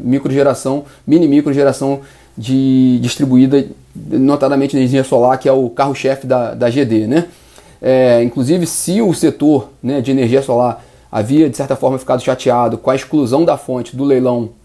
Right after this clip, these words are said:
de geração A menos seis, ele tem agora motivos pra comemorar com essa derrubada do veto e a possibilidade de utilizar o mercado de debêntures incentivadas, né?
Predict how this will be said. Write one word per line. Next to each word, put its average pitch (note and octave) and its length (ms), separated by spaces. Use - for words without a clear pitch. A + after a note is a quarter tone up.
de A2+ 100
geração A#2+ 460
A D3 80
menos C3 280
seis, E3 420
ele C#3+ 200
tem D#3 280
agora C3+ 340
motivos D#3+ 380
pra E3 160
comemorar F#3 760
com C3+ 100
essa C#3 160
derrubada C3+ 420
do C#3 140
veto A#2 340
e - 80
a C3 60
possibilidade C#3 680
de C#3 240
utilizar B2+ 440
o C3 40
mercado B2+ 420
de B2+ 100
debêntures B2+ 560
incentivadas, B2+ 680
né? D3 200